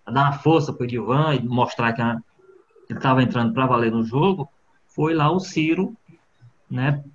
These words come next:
Porque, inclusive, o Edilvan faz parte da nacionalização do debate, porque hoje ele é um nome mais nacional do que local, né? Essa discussão que se tá tendo sobre a, o Fundeb,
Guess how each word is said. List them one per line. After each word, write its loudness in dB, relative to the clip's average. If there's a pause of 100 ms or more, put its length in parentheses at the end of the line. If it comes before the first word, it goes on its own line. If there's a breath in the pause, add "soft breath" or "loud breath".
(140)
Porque, 0
inclusive, 4
o 6
Edilvan 4
faz 2
parte -2
da -2
nacionalização -2
do -2
debate, -4
porque -8
hoje 2
ele 2
é 2
um 0
nome 0
mais 2
nacional -2
do -12
que -10
local, 0
né? -4 (320)
Essa -12
discussão -6
que -12
se -10
tá -2
tendo -2
sobre -4
a, -6 (100)
o -10
Fundeb, 0